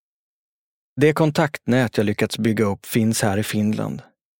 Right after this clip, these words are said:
och trots min bakgrund har jag blivit accepterad i den här miljön. Jag har också blivit mer och mer intresserad av att söka mina rötter.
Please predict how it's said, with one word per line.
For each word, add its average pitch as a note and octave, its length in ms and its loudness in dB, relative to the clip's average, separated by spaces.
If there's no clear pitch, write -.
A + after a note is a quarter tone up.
och B2 80 0
trots D#3 320 0
min D3 160 2
bakgrund B2+ 560 2
har A2+ 60 2
jag G#2+ 80 2
blivit G#2 220 0
accepterad A2 720 0
i A2 40 0
den G#2+ 140 0
här F#2+ 140 -2
miljön. G2 420 -6
Jag D3+ 100 4
har E3 60 4
också F3 260 0
blivit D#3 280 2
mer C#3 200 4
och D3 80 4
mer G#2+ 220 2
intresserad G#2+ 600 2
av G2+ 100 0
att A2 80 -2
söka A2 340 0
mina G#2 200 0
rötter. - 560 -6